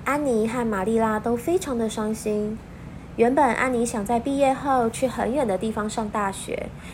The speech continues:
但是马修叔叔过世了，她舍不得留玛丽拉一个人在家。“嗯，嗯，我不要念大学，我要留在玛丽拉身边。”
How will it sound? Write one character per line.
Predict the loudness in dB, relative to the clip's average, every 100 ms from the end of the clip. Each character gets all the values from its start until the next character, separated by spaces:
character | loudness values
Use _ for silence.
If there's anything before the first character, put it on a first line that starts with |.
| -6 0
但 | 2
是 | 2 2 4 4
马 | 2 0
修 | 2 2
叔 | 2 -2
叔 | 0 0 2
过 | 2 2
世 | 2 2
了， | 4 2 -2 -8 -14 -4
她 | -2
舍 | 2 2
不 | 4 2
得 | 4 6 4
留 | 4 2 2
玛 | 2 0
丽 | 0
拉 | 0 0
一 | -2 -2
个 | 0
人 | 2 0
在 | 0 0
家。 | 0 0 0 -4 -10 -12 -10 -10 -10 -14 -8
“嗯， | -8 -6 -10 -12 -12 -12 -12 -14 -14 -14 -14 -12 -8
嗯， | -6 -4 4 6
我 |
不 | 6 4
要 | 4 4
念 | 2 4
大 | 4 4 2
学， | 0 6 8 6 2 8
我 | 8
要 | 8
留 | 4 0
在 | 4 6
玛 | 6 2
丽 | 2 4
拉 | 6 6
身 | 4 2
边。” | 6